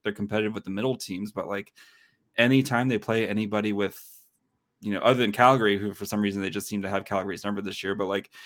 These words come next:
they play these teams and they just, you know, they're either scrambling to try to get back in the game or they just don't have it with them. So,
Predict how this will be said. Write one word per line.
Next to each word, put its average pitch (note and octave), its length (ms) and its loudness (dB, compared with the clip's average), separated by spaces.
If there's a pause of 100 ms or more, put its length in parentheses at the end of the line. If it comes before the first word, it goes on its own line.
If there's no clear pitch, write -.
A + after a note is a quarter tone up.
(340)
they A2+ 140 2
play B2+ 220 2
these B2+ 180 0
teams C3+ 340 -2
and A2 80 -4
they G#2 100 0
just, G#2+ 300 -8
you G#2 80 -6
know, G2+ 400 -4 (220)
they're G2 160 0
either G#2+ 380 0 (100)
scrambling B2+ 680 2
to A2+ 80 0
try G#2 140 -2
to G#2+ 60 -2
get A2 160 -4
back G#2 180 0
in G2+ 80 -4
the G2 60 -8
game B2+ 340 0
or A2 40 -4
they G#2+ 120 0
just G#2+ 320 -6
don't G2 220 -6
have F#2+ 200 -8
it F2+ 140 -8
with F#2+ 200 -12
them. F2+ 200 -10
So, F#2 380 -4